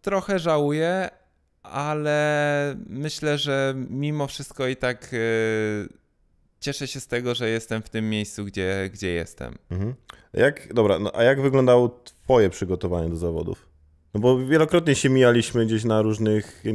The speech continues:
Speaker 2: wiem, ja coś nagrywałem dla jakiegoś teamu, e, i zawsze się mijaliśmy. Ja zawsze jeździłem z teamem, więc widziałem od zaplecze z teamu, jak to wygląda, ale zastanawiam się, jak twoja, jak twoje zawody dla ciebie wyglądają.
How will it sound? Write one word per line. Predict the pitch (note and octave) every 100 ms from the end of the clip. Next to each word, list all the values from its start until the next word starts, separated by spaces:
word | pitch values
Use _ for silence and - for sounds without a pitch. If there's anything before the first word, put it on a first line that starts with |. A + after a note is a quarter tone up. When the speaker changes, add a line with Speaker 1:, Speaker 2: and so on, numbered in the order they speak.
| G#2
Speaker 2:
wiem, | G2
ja |
coś | F#2+ G2
nagrywałem | G2 F#2+ G2 F#2+
dla | F#2
jakiegoś | F2+ -
teamu, | - A2+ A2+ A2+ A2+ _ _ _ _ _ _ _ -
e, | G2 G2+ G2+ F#2
i |
zawsze | A2 G#2+ A2+
się | A2+
mijaliśmy. | G#2+ E2+ G#2 G2+ G#2+ G#2+ A2+
Ja | G#2
zawsze | A2 -
jeździłem | A2+ A2+ A2+
z | -
teamem, | A#2+ A#2
więc | A2
widziałem | A2 A#2 A2
od | A2
zaplecze | G#2+ A#2 - A#2
z | G#2 -
teamu, | C3 A2
jak | F#2+
to | -
wygląda, | G2 G#2 B2
ale | A#2 A#2 -
zastanawiam | G2+ G#2+ A#2 A#2 A2+
się, | A2+
jak | G#2+ - _ _ _ _ -
twoja, | C3 A#2+ G#2+ F#2 -
jak | G2+ -
twoje | - B2 G2
zawody | G#2 G#2+ A2
dla | G#2+ G#2
ciebie | G#2+ F#2+
wyglądają. | E2+ D#2 D#2 D2 -